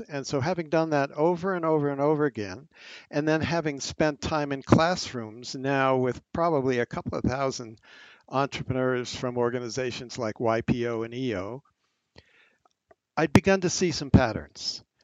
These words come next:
And so when I asked myself a couple of years ago, "Can I figure out what these differences really are?" I was able to go back and look at this body of case research I had done over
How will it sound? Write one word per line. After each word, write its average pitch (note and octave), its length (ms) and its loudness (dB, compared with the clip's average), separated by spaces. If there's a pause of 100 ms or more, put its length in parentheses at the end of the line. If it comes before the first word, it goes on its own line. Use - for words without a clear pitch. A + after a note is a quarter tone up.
And C3+ 180 -10
so E3 140 0
when D3 180 4
I D3 120 4
asked A3 280 0 (180)
myself C3 520 -2
a B2 40 -8
couple B2+ 280 0
of B2+ 60 -8
years E3 340 -4
ago, A2+ 500 -6 (380)
"Can F#3 260 4
I F3 140 0
figure D3+ 400 4
out D3+ 180 0
what C3+ 220 -2
these A#2+ 240 0
differences A#2+ 680 -8
really B2 360 -4
are?" C3+ 340 4
I C3+ 120 0
was C#3+ 180 2
able C#3+ 220 4
to C#3 60 2
go C3+ 140 -2
back D3 380 2
and C3 120 -6
look E3 240 0
at F#3+ 120 0
this C3+ 200 -4
body B2+ 440 4
of A2+ 120 -4
case A#2+ 360 4
research G#2 420 -6
I A#2 120 -2
had A2 120 -8
done G2+ 300 -6
over A2 360 -8